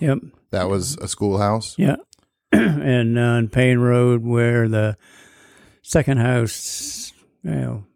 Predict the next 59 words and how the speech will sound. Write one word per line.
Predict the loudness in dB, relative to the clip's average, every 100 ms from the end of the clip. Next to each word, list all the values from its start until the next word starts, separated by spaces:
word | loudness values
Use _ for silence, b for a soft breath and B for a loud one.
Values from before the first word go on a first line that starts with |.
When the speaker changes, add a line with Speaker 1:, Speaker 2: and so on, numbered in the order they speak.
| _ _ -4
Speaker 2:
Oh, | -2
yeah. | 0 -2
Speaker 1:
at | 2
Speaker 2:
Come | 4
Speaker 1:
the | 4
old | 2 2 0
house, | -2 -4
right, | -2 -2 -2 -2
right, | 2 2
Speaker 2:
Yeah, | 2
you | 0 0
start | 0 2
Speaker 1:
right | 2
Speaker 2:
going | 4
Speaker 1:
on | 4 4
Speaker 2:
down |
on | 4 4
the | 2
right, | 2 2 0
right | -2
after | -2 -2
you | -4
hit | -4
the | 0
Speaker 1:
Yeah. | 0
Speaker 2:
dirt. | 0 -4 _ -4
It | 0
Speaker 1:
Yeah, |
you | 2
Speaker 2:
looks | 2 2
Speaker 1:
d- | -2
Speaker 2:
like | -2
a |
schoolhouse. | -4 -6 -6 -8 -12 -14 -2
Speaker 1:
They | -2
just | 2 0 0
did | -2
a |
whole | 0 -2
bunch | -2 -2
of | -2
renovation | -2 0 0 0 0 -2 -2
there. | -2 -2 -6 _
Speaker 2:
So | 0 2
before | 2 -2 0 2 4 4
the | 2
big | 2 2
school, | -2 0 2 4 2 0
w-, | -6 -10 -6
which | -4 -4 -6 -8
was | -4 -4 -6 -18
not | -18 -2 0 2 4
as | 2 2
big | -2 -2
as | -4
it | -2
is | -4
now | -2 -2 -2
then, | -2 -2 -2 -4 -8